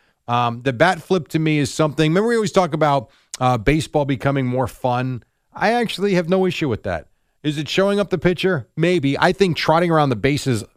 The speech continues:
very slowly shows up the pitcher more than the bat flip does. Quite frankly, the only reason we see the bat flip is 'cause T V replays it. Most people follow the track of the ball and don't see the bat flip. But no, I, I would not have done that. Absolutely not. Eddie in Rockland, you're the fourth of our four callers. Good morning, Eddie.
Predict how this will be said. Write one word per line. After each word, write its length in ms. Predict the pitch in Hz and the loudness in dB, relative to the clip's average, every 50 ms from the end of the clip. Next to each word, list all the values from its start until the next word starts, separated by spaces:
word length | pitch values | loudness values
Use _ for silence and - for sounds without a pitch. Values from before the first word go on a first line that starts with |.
| _ _ | _ _
very 220 | 104 127 135 131 | -2 0 0 0
slowly 560 | 113 - - - - 160 170 170 147 113 98 92 | -2 -4 -8 -6 -2 0 0 0 0 -2 -2 -4
shows 300 | - - 139 127 110 120 | -2 0 0 0 0 -2
up 100 | 117 _ | -4 _
the 80 | 117 | -6
pitcher 320 | - - 131 - - 123 110 | -4 -4 -6 -4 -4 -6 -4
more 260 | 107 120 123 127 120 | -4 -2 -2 -2 -2
than 120 | 104 110 | -4 -6
the 80 | 104 98 | -8 -4
bat 240 | 87 104 104 107 98 | -2 -2 -2 -4 -4
flip 240 | - 107 92 78 | -6 -8 -8 -8
does. 320 | - 80 71 73 76 - _ _ _ _ _ _ _ _ _ _ _ _ | -10 -16 -16 -16 -20 -20 _ _ _ _ _ _ _ _ _ _ _ _
Quite 220 | - - 208 226 180 | 2 2 2 2 0
frankly, 560 | - 160 156 165 175 - 135 104 98 90 - _ _ _ _ | 0 0 0 0 0 -2 -2 -2 -2 -4 -6 _ _ _ _
the 80 | 139 | 0
only 160 | 160 196 226 | 0 0 0
reason 240 | 220 190 190 143 151 | 0 0 0 0 0
we 100 | 131 117 | 0 0
see 220 | 101 - - 156 180 | -2 -2 -4 -2 0
the 100 | 175 170 | 0 2
bat 240 | 147 185 185 170 | 2 2 0 0
flip 220 | - - 185 180 143 | -2 -2 -2 0 0
is 140 | 135 107 - | -2 -4 0
'cause 380 | - 127 120 107 95 95 98 90 _ _ | 0 0 0 0 -4 -6 -12 -18 _ _
T 160 | - 160 165 | -2 -2 0
V 200 | 139 160 160 139 | 0 -2 -2 -2
replays 520 | 101 131 135 131 - 131 127 123 101 78 | -2 -4 -4 -4 -4 -4 -4 -4 -4 -6
it. 120 | 85 76 _ _ _ _ _ - | -10 -16 _ _ _ _ _ 2
Most 240 | 156 202 214 - - | 2 2 2 2 0
people 240 | 208 208 - 175 | -2 0 0 -2
follow 280 | - - 165 175 165 156 | 2 2 2 2 2 0
the 120 | - 113 | 0 -2
track 320 | - - 151 151 147 - - | -2 2 2 2 2 2 0
of 60 | 127 | 0
the 60 | 113 | 0
ball 240 | 101 101 131 139 113 | 2 2 2 2 2
and 80 | 104 107 | 0 -2
don't 160 | 120 107 - | -4 -6 -2
see 120 | - 147 | -2 -2
the 80 | 139 110 | -2 -2
bat 200 | 78 82 73 73 | -4 -6 -10 -10
flip. 300 | - - - 62 _ _ _ _ _ _ _ _ _ _ | -18 -20 -20 -20 _ _ _ _ _ _ _ _ _ _
But 100 | 156 156 | -2 2
no, 120 | 175 170 | 2 2
I, 220 | 135 120 139 147 139 - | 4 4 2 2 0 -2
I 240 | 147 147 151 160 165 | -2 0 2 2 2
would 160 | 156 151 131 | 0 0 -2
not 160 | 113 92 87 | -2 -2 -4
have 80 | 85 80 | -6 -6
done 160 | 85 80 76 | -8 -8 -6
that. 160 | 78 87 107 | -8 -6 -4
Absolutely 320 | 123 131 - - 135 117 | -4 -4 -4 -6 -6 -4
not. 200 | 110 107 92 92 | -2 -2 -2 0
Eddie 280 | - 165 202 220 226 220 | 0 0 2 2 2 2
in 80 | 196 190 | 2 4
Rockland, 520 | 202 214 214 214 202 - 170 143 131 120 | 4 4 4 2 0 0 0 0 0 0
you're 140 | 123 156 170 | 0 0 0
the 160 | 160 170 165 | 0 0 -2
fourth 380 | 135 - - 202 214 208 - 208 | -2 0 0 0 0 0 -2 0
of 80 | 202 | 2
our 240 | 208 202 202 202 190 | 2 2 2 0 0
four 300 | - - 190 202 214 - | -2 -2 0 0 0 0
callers. 380 | - - 208 202 196 175 151 117 | 0 0 0 2 2 -2 -2 -2
Good 120 | - 180 | -2 -2
morning, 200 | 196 202 190 185 | 0 0 0 0
Eddie. 300 | 190 196 202 196 160 | 0 -2 -2 -4 -6